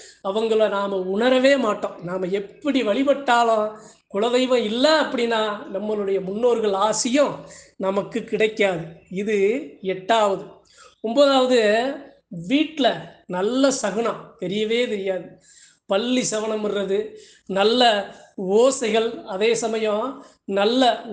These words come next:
உணர்வுகள், குலதெய்வம் வீட்டு எல்லையில வாசம் பண்றது, கனவுல தெரிகிறது,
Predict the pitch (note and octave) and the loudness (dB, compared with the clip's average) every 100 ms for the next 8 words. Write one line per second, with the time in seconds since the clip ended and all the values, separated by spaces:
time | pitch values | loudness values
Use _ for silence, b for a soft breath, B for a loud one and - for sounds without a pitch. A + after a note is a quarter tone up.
0 | E3 F3 A3 C4+ C4+ A3+ A3 A3+ A3 - | -4 -2 2 4 4 2 2 0 -4 -4
1 | G#3+ A#3 A#3+ A#3+ A#3 G3+ B3 B3+ A#3 G3 | -2 0 -2 0 -2 -2 -4 -4 -4 -2
2 | A#3 B3+ B3 A3+ G3+ A#3 - A3 G#3+ G#3 | 2 2 2 0 0 -2 -4 -6 -6 -6
3 | G3+ G#3 G3 - - F#3+ A3 C4+ B3+ G3 | -4 -4 -6 -10 -10 -4 0 2 2 2
4 | G#3+ G#3+ G#3 G3 G3+ G3+ | 0 2 0 0 -2 -4